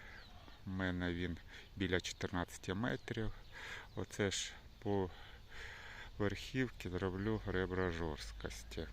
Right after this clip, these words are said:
Також тут у мене ростуть рожевий гігант Україна, Деберао, е, народна селекція, і волове серце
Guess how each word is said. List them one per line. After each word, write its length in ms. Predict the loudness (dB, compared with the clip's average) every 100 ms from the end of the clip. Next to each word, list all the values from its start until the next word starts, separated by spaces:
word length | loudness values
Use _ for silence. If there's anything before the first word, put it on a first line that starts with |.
| -8 -8 -8 -6 -6 -6 -6 -8 -8 -8 -8 -10 -8
Також 640 | -6 -4 2 2 2 0 -2 -6 -2
тут 200 | 0 0 -4 -6
у 100 | -2
мене 540 | 2 6 6 6 4 2 0
ростуть 720 | -2 -2 -4 -4 -4 -2 2
рожевий 560 | 4 4 6 4 6 4
гігант 560 | 2 2 4 4 2 -2
Україна, 880 | -4 0 2 4 4 2 2 4 2 0 -14 -12 -12 -12 -12 -12 -12 -12 -12 -10 -10 -10 -10 -8 -8 -8 -8 -2
Деберао, 920 | 4 6 8 8 8 6 6 6 2 -2 -6 0
е, 280 | 2 2 4
народна 480 | 6 6 6 4 2
селекція, 1200 | 2 2 6 6 4 -2 -6 -2 2 4 4 2 -8 -14 -14 -14 -12 -8 -6 -6 -2
і 140 | 2 6
волове 580 | 8 8 8 6 6 4
серце 680 | 0 0 0 -2 -6 -6